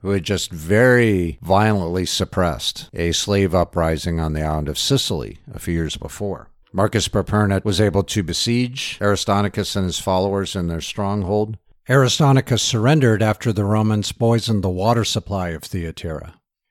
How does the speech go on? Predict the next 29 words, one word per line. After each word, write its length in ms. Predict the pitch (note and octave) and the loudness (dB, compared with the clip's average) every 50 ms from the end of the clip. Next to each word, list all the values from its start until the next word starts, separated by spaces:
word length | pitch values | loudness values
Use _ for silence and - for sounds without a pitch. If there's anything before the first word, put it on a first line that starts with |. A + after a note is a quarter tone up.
| _ _ _ _ | _ _ _ _
Aristonicus 760 | C3 B2+ C3 - - - C#3 D3 D3+ C#3+ - - A#2 A2 - - | 2 2 2 2 2 4 4 4 4 4 2 2 0 2 2 0
was 160 | A2 - - | -2 0 0
taken 280 | - A#2 - A#2 A2 | 0 0 2 0 0
back 240 | G2 A2 A2 - - | 0 0 -2 -2 -2
to 100 | - A2+ | -4 -2
Rome 240 | G2+ G#2+ A2 G#2+ G2+ | 0 2 2 2 2
in 140 | G2 F#2 F2 | 0 -2 -2
chains 640 | - - - C3 C3 B2+ A2 G2+ G2 G2+ G2 - - | -4 -2 0 2 2 2 2 2 0 0 -2 -2 -4
and 160 | F#2+ F2+ - | -4 -2 -4
strangled 500 | - - A#2 A2+ A2 G#2+ G2+ G#2 F#2+ G#2 | -2 0 0 0 2 2 0 0 -2 0
in 160 | G#2 G#2+ G2+ | 0 0 0
the 140 | G2 F#2 F2 | 0 0 -2
state 340 | - - - A2+ G#2 - - | -2 -2 0 -2 -2 -4 -4
prison 420 | - B2+ C3+ B2 G#2 G#2+ G2 F#2+ | -2 0 0 2 2 0 -2 -2
called 220 | - - A2 G2 | -2 -2 -4 -2
the 80 | F2 F#2+ | -2 -4
Tullianum 720 | - - - A#2+ A2 G2+ G2 G2 A2+ C3 C#3+ B2+ G2+ F#2 F#2 | -6 -4 -2 -2 -2 0 0 0 0 0 2 0 0 0 -2
on 120 | F#2+ F#2+ | -4 -4
the 80 | F#2 - | -6 -6
Capitoline 720 | - G2 F#2+ - - G2 - - G2+ F2+ F2 F2+ F2+ F2 | -6 -6 -6 -6 -8 -10 -6 -6 -6 -4 -4 -6 -6 -6
Hill, 420 | F2 F2 G#2 A2 G#2 G2 F#2 F2 - - _ _ | -4 -2 -2 0 0 -2 -4 -6 -10 -16 _ _
while 180 | - B2 G#2+ G2+ | 0 2 2 2
Blasius 680 | G2+ G#2 A2 A#2 A2+ - - B2 G#2+ G#2 G2 - - | 4 4 4 4 4 2 2 2 2 2 0 0 -2
is 100 | A2 F2+ | -4 -4
said 280 | - - A2+ G2+ F2 - | -2 -2 -2 -2 -2 -4
to 180 | - A2 G2+ F2+ | -4 -2 -2 -2
have 320 | F2+ G2 F#2 F2+ F2 - | -2 -2 -4 -4 -6 -6
committed 380 | - G2 F#2 F#2+ F2+ F2 - - | -6 -4 -4 -4 -4 -4 -6 -4
suicide. 560 | - A2 G2+ F#2+ - - - - - G2 | -2 -2 -2 -2 -4 -6 -8 -10 -12 -18